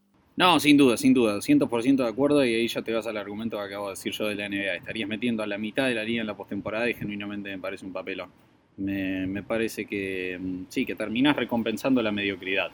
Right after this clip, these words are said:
Pero bien, señoras y señores, basta hablar de formatos, empecemos a hablar de partidos. Sábado catorce de enero, el primer partido de esta postemporada dos mil veintidós dos mil veintitrés.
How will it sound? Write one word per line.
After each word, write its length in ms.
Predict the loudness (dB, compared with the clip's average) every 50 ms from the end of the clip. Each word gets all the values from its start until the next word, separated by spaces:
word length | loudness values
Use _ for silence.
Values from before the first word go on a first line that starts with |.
| -10 -20 -20 -20 -20 -20 -20 -20 _ _
Pero 560 | 6 8 8 10 10 10 8 10 10 8 10 10
bien, 260 | 10 8 8 6 0 -6
señoras 380 | -6 -2 0 0 2 2 2 2
y 40 | 0
señores, 540 | -2 -2 0 2 2 2 0 -2 -6 -8 -2
basta 260 | -2 -2 -2 0 -2
hablar 260 | -2 0 0 0 0
de 80 | -2 -2
formatos, 560 | -4 -2 2 4 2 4 4 2 0 0 -4 -6
empecemos 460 | -6 -4 -4 0 4 4 4 4 4
a 40 | 0
hablar 220 | 0 0 2 2
de 100 | 0 0
partidos. 680 | -2 -2 -6 -4 0 2 4 6 6 4 4 0 -8 -14 -20 -20 -20 -20 -20 -20 -20 -16
Sábado 640 | -12 -4 2 6 8 8 10 10 8 8 6 4
catorce 540 | 2 -2 -4 4 6 6 6 6 6 2 2
de 140 | 2 4 4
enero, 280 | 6 6 6 6 4 4
el 100 | 2 0
primer 460 | -2 0 2 4 4 4 4 4 0
partido 640 | -2 -2 -2 -2 -2 -2 0 2 2 2 2 2
de 60 | 0
esta 180 | -2 -2 -4 -6
postemporada 720 | -6 -8 -10 -10 -10 -12 -8 -6 -4 -2 -2 0 0 -2
dos 180 | -2 -4 -4 -4
mil 140 | -4 -4 -4
veintidós 340 | -4 -6 -2 0 0 0 0
dos 120 | -2 -6
mil 120 | -6 -4
veintitrés. 640 | -4 -4 -4 -4 -6 0 4 4 4 4 4 -2 -8